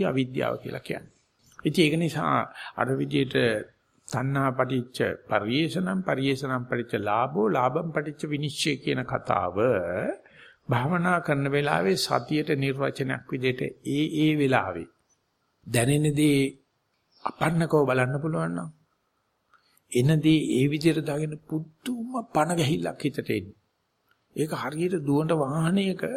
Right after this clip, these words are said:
බැටරිය චාර්ජ් වෙනවා වගේ. වාහනේ දුවන දුවන බැටරිය චාර්ජ් වෙනවා. කවදාකවත් මේක බ-, නොබැනිය යුතුයි. මේක වැරදි. වැරද්දක් කොහෙද වෙන්න තියෙන්නේ? වෙච්ච දේනේ. ආන්න ඒකට දකින්න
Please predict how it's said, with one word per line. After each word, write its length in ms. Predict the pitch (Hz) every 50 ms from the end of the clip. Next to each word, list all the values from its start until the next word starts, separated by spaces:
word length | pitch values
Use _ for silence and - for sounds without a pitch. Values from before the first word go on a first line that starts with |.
| - - - - - _ -
බැටරිය 420 | 170 175 170 - - - 208 175
චාර්ජ් 300 | 165 - 127 101 110 110 -
වෙනවා 320 | - 107 107 104 95 90
වගේ. 220 | - 101 98 _ _ _ _ _ _ _ _ _ _ _ _ _ _ _ _ _ -
වාහනේ 340 | 131 120 143 180 214 185 156
දුවන 300 | 151 196 254 302 277 247 202
දුවන 200 | 170 160 170 180 180
බැටරිය 340 | 165 139 123 - - 110
චාර්ජ් 260 | - - - - - -
වෙනවා. 240 | - 98 101 - _ _ _ _ _ _ _ -
කවදාකවත් 680 | - 135 170 147 139 131 143 170 202 190 - 294 - - - _ _ _ - -
මේක 240 | - 147 165 185
බ-, 260 | 196 170 143 143 - 160
නොබැනිය 500 | 147 131 131 135 147 143 139 135 131 127
යුතුයි. 380 | 123 123 - - 196 202 208 220 226 - _ _ - - - _
මේක 220 | - 147 131 135
වැරදි. 500 | 139 120 117 117 127 139 156 156 180 202 226 247 247
වැරද්දක් 520 | 214 220 247 285 277 - - 359 330 - -
කොහෙද 240 | - - 110 127
වෙන්න 220 | 120 113 113 110 110
තියෙන්නේ? 320 | 107 110 117 113 120 127
වෙච්ච 220 | 147 190 190 - - 190
දේනේ. 360 | 151 143 123 110 85 80 - - _ _ _ _ _ _ _ _ _ _ _ _ _ - -
ආන්න 480 | - - 120 131 156 196 196 196 190 190
ඒකට 280 | 165 160 160 170 165 156
දකින්න 420 | 127 127 - - - 170 151 151